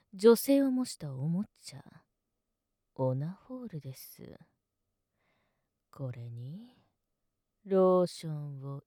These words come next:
入れて、くちゅくちゅ、くちゅ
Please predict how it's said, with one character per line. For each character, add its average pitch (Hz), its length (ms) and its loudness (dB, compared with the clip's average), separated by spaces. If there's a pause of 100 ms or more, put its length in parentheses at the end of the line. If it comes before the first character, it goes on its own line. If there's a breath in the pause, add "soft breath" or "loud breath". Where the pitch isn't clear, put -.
入 123 260 -12
れ 143 300 -20 (260)
て、 165 100 -20 (2250 loud breath)
く 151 280 -2 (180)
ち - 140 -12
ゅ 117 140 -8 (200)
く - 220 -14 (220)
ち - 180 -18
ゅ、 - 40 -16 (1200)
く 214 280 -4 (200)
ち - 240 -10
ゅ 156 100 -10